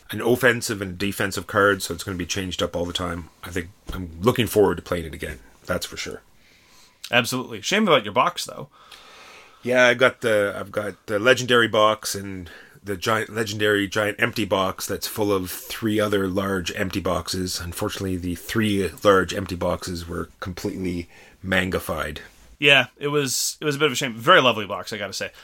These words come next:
Speaker 2: I, I've managed to get all the components inside the base game box by ditching the, the, the plastic trays.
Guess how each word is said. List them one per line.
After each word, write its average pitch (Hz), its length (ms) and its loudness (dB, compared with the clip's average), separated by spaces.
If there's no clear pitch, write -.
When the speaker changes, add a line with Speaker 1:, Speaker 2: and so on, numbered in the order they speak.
Speaker 2:
I, 147 420 4
I've 139 300 4
managed 127 580 0
to 120 60 -8
get 120 220 0
all 123 180 4
the 120 80 0
components 113 640 0
inside 113 440 2
the 104 80 -4
base 110 180 2
game 135 160 0
box 139 320 4
by 101 240 0
ditching 101 380 -4
the, 98 300 -8
the, 95 160 -8
the 92 120 -10
plastic 113 380 -2
trays. 123 340 0